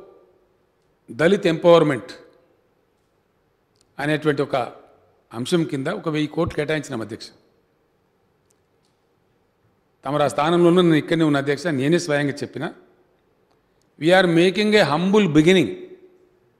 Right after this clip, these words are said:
ఎందుకంటే అధ్యక్ష, ఇటువంటి ప్రయత్నం దేశంలో ఎక్కడ జరగలేదు, ఎప్పుడూ జరగలేదు. జరిగినాయి, నినాదాలు వచ్చినాయి, స్లోగన్లు వచ్చినాయి, చెప్పారు, "గరీబీ హఠావో" అన్నారు,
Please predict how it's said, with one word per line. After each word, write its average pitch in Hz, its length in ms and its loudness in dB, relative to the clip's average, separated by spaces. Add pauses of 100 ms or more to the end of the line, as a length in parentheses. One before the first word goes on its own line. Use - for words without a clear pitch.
(2000)
ఎందుకంటే 185 300 4
అధ్యక్ష, 185 260 4
ఇటువంటి 170 380 4
ప్రయత్నం 170 480 0
దేశంలో 156 300 -4
ఎక్కడ 139 160 -8
జరగలేదు, 123 440 -6 (960)
ఎప్పుడూ 160 260 -4
జరగలేదు. 131 400 0 (1700)
జరిగినాయి, 190 380 4
నినాదాలు 180 440 6
వచ్చినాయి, 170 460 0
స్లోగన్లు 160 440 -4
వచ్చినాయి, 151 420 -4
చెప్పారు, 147 260 -8
"గరీబీ 143 340 0
హఠావో" 143 320 -2
అన్నారు, 139 240 -8